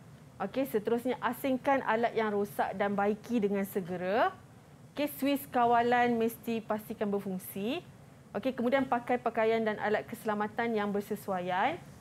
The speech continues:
Okey, bekalan elektrik diputuskan sebelum melakukan pemeriksaan kerosakan peralatan. Ini kena ingat, eh, sebabnya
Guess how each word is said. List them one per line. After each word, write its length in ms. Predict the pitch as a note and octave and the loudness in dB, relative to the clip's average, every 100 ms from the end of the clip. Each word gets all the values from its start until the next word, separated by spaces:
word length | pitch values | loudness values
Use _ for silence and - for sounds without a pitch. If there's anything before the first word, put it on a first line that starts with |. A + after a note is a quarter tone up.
| - | -14
Okey, 240 | F#3+ C#4 A3+ | -4 -2 0
bekalan 480 | A3 B3 B3 B3 | 0 2 2 2
elektrik 400 | A#3+ A#3 A#3+ C4 G3+ | 2 2 0 -2 -4
diputuskan 720 | A3 A3 A#3 A#3+ A#3 B3 B3 B3+ | -4 -4 -2 -2 0 2 2 2
sebelum 320 | A3 G#3+ A3 | 0 2 2
melakukan 480 | G#3 A3 A3 G#3+ A#3 | 0 -2 -4 -2 0
pemeriksaan 640 | A3+ G#3 G#3 G3+ - A3 A3 | 0 0 -2 -2 -2 -2 -2
kerosakan 560 | G3+ G#3 G#3 - G#3+ G#3+ | -2 -4 -4 -2 -2 -2
peralatan. 560 | F#3 D3 F#3+ - G3+ F#3+ - - - - | -2 0 0 0 -2 -4 -16 -20 -14 -2
Ini 240 | A3 D4 | 0 2
kena 120 | C4 C#4+ | 4 4
ingat, 80 | E4 | 4
eh, 160 | B3+ D4 | 4 4
sebabnya 440 | B3+ A3+ A3 B3 | 2 2 4 2